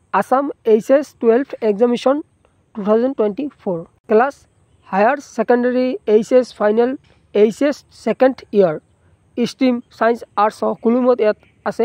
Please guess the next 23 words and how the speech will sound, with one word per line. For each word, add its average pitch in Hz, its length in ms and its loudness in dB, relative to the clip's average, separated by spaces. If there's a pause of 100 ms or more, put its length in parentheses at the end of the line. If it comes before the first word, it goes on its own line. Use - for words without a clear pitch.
আপোনালোকে 208 300 -4
চাব 202 140 0
পাৰিছে। 208 180 -2 (580)
তাৰপিছত 226 280 0 (1040)
আছাম 262 320 0 (180)
এইচ 226 160 2 (100)
এছ 285 100 -2 (280)
এক্সাম 214 260 0 (180)
ডেটছ, 170 220 0 (500)
টুৱেলভ 254 260 2 (320)
ফেব্ৰুৱাৰী 247 420 0 (800)
টু 220 120 -8
থাউজেণ্ড 233 260 2
টুৱেণ্টি 233 280 0 (100)
ফ'ৰ 240 160 4 (200)
টু 254 60 0 (220)
থাৰ্টিন 262 440 -4 (280)
মাৰ্চ 233 180 2 (100)
টু 226 160 -4
থাউজেণ্ড 233 280 0 (120)
টুৱেণ্টি 214 300 -2
ফ'ৰ, 214 180 2
মানে, 226 120 2